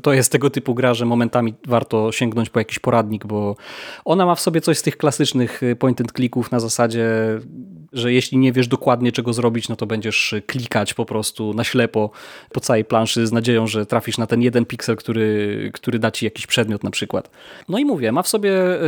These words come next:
y, te takie elementy A R G. Tak jak mówię, przed chwilą doczytałem, że podobno jest związana z jakimś francuskojęzycznym A R G, więc jeśli lubicie tego typu klimaty, no to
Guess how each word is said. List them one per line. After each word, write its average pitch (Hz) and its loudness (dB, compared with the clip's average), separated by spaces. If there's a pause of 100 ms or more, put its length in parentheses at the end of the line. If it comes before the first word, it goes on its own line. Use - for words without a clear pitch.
(140)
y, 147 -2
te 147 0
takie 160 0
elementy 160 2
A 165 2
R 151 0
G. 147 2 (300)
Tak 143 -2
jak 139 -2
mówię, 127 2
przed 139 -2
chwilą 156 2
doczytałem, 139 0
że 127 0
podobno 131 0
jest 123 0
związana 127 0
z - -2
jakimś 120 -4 (140)
francuskojęzycznym 127 0
A 135 -4
R 117 0
G, 135 4 (140)
więc 139 2
jeśli 156 0
lubicie 139 2
tego 135 4
typu 135 0
klimaty, 127 2
no 123 4
to 117 2